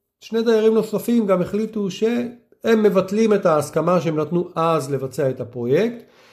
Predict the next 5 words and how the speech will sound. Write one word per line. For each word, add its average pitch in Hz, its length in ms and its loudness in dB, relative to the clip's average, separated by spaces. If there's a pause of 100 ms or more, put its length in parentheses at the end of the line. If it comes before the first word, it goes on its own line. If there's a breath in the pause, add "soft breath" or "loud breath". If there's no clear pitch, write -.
(280 soft breath)
ולמעשה 147 840 2
היזם 147 440 -2
כבר 151 220 -2
ירד 170 440 -2 (560)
לפחות 147 720 0